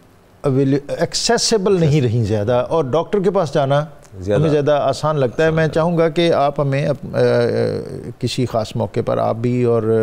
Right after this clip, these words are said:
Speaker 1: हज़रत मुफ्ती साहब भी, अ, अल-, हमारे नाज़रीन को कोई ऐसा इसमें जो दम का तरीका है,
Speaker 2: हम्म।
Speaker 1: जो ज़ूद असर और तीर बहदफ हो,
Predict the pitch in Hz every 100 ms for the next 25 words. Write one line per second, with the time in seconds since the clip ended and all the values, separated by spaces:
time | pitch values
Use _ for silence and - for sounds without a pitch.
0 | 104 101 104 107 113 110 - 113 110 104
1 | 120 - - - - - - 117 - -
2 | 110 110 107 107 113 117 117 117 113 135
3 | 135 135 143 143 - - - - - -
4 | - 123 117 131 120 113 131 - - 113
5 | - - 120 117 113 117 107 107 123 127
6 | 127 131 135 147 113 82 - 87 76 -
7 | - 101 107 107 107 110 - _ _ _
8 | - - - 101 120 113 113 120 107 -
9 | 107 104 - - _ - 120 110 104 98
10 | 110 -